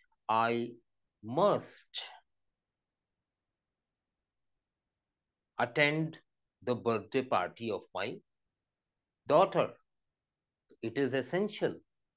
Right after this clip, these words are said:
I cannot leave it, it's essential for myself and I have made it essential on myself", मैंने खुद इसको अपने ऊपर essential करार दिया है,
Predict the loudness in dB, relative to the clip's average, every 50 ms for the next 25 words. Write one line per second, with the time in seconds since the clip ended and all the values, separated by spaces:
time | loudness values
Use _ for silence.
0 | _ -4 -4 -4 -4 -4 -4 -2 0 -2 -2 -2 -2 0 0 0 2 2 0 0
1 | -2 -8 _ -20 -20 -20 _ _ _ _ _ _ _ _ _ _ _ _ _ _
2 | _ _ _ _ _ _ _ _ _ _ _ _ _ _ -14 -10 -6 -4 -4 -4
3 | -4 -4 -2 -2 -2 0 0 -2 0 2 0 2 2 2 0 0 -2 -2 -4 -4
4 | -4 -8 _ _ _ _ _ _ _ -8 -8 -4 0 4 6 6 6 6 6 4
5 | 2 2 0 0 0 0 0 0 0 -2 -2 -2 -6 -10 -6 -2 -2 0 0 0
6 | -2 -4 -4 -4 -4 -4 -4 -4 -4 -6 -10 _ _ _ _ _ _ _ _ _
7 | _ _ -6 -6 -6 -2 0 2 2 2 0 -2 -2 -2 -2 -2 -2 -4 -4 -4
8 | -2 -4 -6 -6 -8 -12 -12 -10 -12 -12 -10 -8 -8 -10 -10 -14 _ _ -12 -12
9 | -12 -12